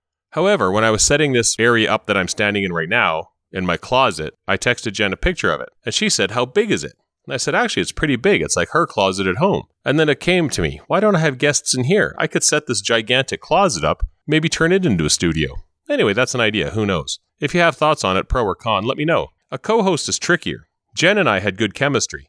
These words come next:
Also, listeners tended to like one of us, if not both. We played our roles well, and we were not afraid to have a few drinks when needed.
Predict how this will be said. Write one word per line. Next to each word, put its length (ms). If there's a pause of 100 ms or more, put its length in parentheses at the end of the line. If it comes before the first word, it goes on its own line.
(140)
Also, 340
listeners 420
tended 360
to 100
like 180
one 160
of 80
us, 200
if 180
not 240
both. 380 (120)
We 60
played 240
our 100
roles 320
well, 440
and 80
we 80
were 100
not 160
afraid 320
to 80
have 120
a 60
few 140
drinks 320
when 140
needed. 320